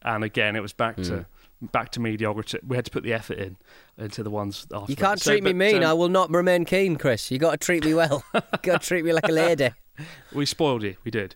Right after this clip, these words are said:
Speaker 2: Mm.
Speaker 1: But ever since then, we've had other series of Journey Across Japan, right? We've had, uh, Journey Across
Speaker 2: Mm.
Speaker 1: Japan, The Lost Islands, where we had the, the big song, Too Much Volcano. We've had Journey Across Japan,
Speaker 2: <laughs>
Speaker 1: Escape to Paradise, where we rented a yacht and splashed about in the sea,
Speaker 2: Yeah.
Speaker 1: to name other things. And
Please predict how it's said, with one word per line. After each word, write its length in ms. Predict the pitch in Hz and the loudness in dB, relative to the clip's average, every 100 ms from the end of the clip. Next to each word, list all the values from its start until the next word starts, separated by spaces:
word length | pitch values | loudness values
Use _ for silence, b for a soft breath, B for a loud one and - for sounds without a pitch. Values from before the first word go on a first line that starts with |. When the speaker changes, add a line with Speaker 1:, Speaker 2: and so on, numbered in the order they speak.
| _ 120 | _ -6
Speaker 2:
Mm. 220 | 113 107 | -2 2
Speaker 1:
But 260 | - - - | 0 0 -4
ever 160 | 180 185 | -2 0
since 240 | 175 143 | -2 -2
then, 160 | 147 139 | -2 -2
we've 80 | 139 | 0
had 220 | 160 - | -2 -4
other 160 | 247 233 | -6 -4
series 300 | - 143 120 | 0 0 0
of 60 | |
Journey 160 | 123 123 | -2 -2
Across 180 | 113 117 | -2 -8
Japan, 320 | - 113 104 | -6 -6 -4
right? 240 | 101 123 | -4 -4
We've 100 | 87 123 | -6 -6
had, 200 | 113 - | -6 -2
uh, 200 | 110 107 | -2 0
Journey 180 | 135 107 | -2 -2
Across 160 | 92 | -4
Speaker 2:
Mm. 40 | 87 | -4
Speaker 1:
Japan, 420 | 123 117 113 113 | -4 -2 -2 -4
The 80 | 110 | -4
Lost 260 | 113 - | -4 -4
Islands, 480 | 117 110 113 107 107 | -2 -2 -2 -4 -4
where 100 | 117 | -4
we 80 | 104 | -4
had 180 | 110 - | -6 -6
the, 200 | 104 98 b b b _ | -6 -8 b b b _
the 80 | - | -12
big 240 | 117 113 - | -6 -6 -4
song, 300 | 123 110 110 | -4 -4 -4
Too 100 | 113 | -8
Much 140 | - | -6
Volcano. 720 | 110 107 110 107 107 107 104 | -6 -6 -6 -4 -4 -4 -4
We've 140 | 107 - | -6 -6
had 180 | 104 | -4
Journey 180 | 143 113 | -2 -2
Across 200 | 113 113 | -4 -6
Japan, 300 | - 139 117 | -6 -6 -4
Speaker 2:
<laughs> 60 | 113 | -4
Speaker 1:
Escape 280 | - 135 131 | -2 -4 -4
to 60 | |
Paradise, 580 | - 160 147 110 98 - | -4 -2 -2 -4 -8 -10
where 80 | 113 | -6
we 40 | |
rented 340 | 110 120 117 110 | -4 -4 -4 -6
a 40 | |
yacht 300 | 107 110 107 _ b b b b - | -2 -2 -4 _ b b b b -8
and 260 | 120 107 107 | -6 -4 -6
splashed 560 | - - 147 - - | -8 -6 -4 -4 -4
about 380 | 151 156 147 156 | 0 2 2 2
in 80 | 156 | 0
the 140 | 165 | 0
sea, 340 | - 196 123 98 - | 2 0 0 -4 -6
Speaker 2:
Yeah. 220 | 294 180 | 0 2
Speaker 1:
to 60 | 143 | 2
name 200 | 131 135 | 0 0
other 160 | 165 131 | -4 -6
things. 160 | 117 B B B - | -12 B B B -4
And 240 | 175 | -4